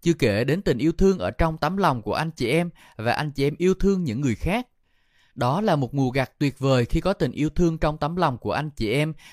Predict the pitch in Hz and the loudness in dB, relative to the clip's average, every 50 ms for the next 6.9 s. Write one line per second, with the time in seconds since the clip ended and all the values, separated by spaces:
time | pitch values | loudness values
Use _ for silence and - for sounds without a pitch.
0 | - - - 131 131 131 135 139 127 123 120 131 147 160 165 180 180 175 175 165 | -10 -4 0 0 0 2 2 2 2 2 2 2 4 4 4 2 2 0 0 2
1 | 180 180 175 170 147 156 165 175 - 165 185 190 156 98 82 - - 101 101 - | 2 2 0 0 0 0 0 0 0 -2 0 0 0 0 -2 -2 -6 -6 -2 0
2 | 123 143 160 170 175 170 160 156 143 - _ _ _ _ _ _ - - _ - | 0 0 2 2 2 2 2 0 -4 -10 _ _ _ _ _ _ -20 -20 _ -6
3 | 110 143 160 165 147 131 127 127 120 131 131 127 117 113 123 113 - - 101 104 | -2 0 0 0 0 0 0 0 0 2 0 0 0 0 -4 -4 -4 -4 -4 -4
4 | - - 151 170 190 185 180 170 160 _ _ _ _ _ _ _ _ _ _ - | -2 -2 -2 0 0 0 0 0 -2 _ _ _ _ _ _ _ _ _ _ -2
5 | 175 175 175 165 - - 185 190 185 170 160 _ _ _ _ _ - _ - 113 | 0 0 0 0 2 4 6 6 6 4 0 _ _ _ _ _ -20 _ -4 0
6 | 131 131 127 127 113 143 139 131 160 202 214 208 220 220 226 220 185 | 0 2 2 2 2 2 2 4 4 4 2 2 2 2 2 0 0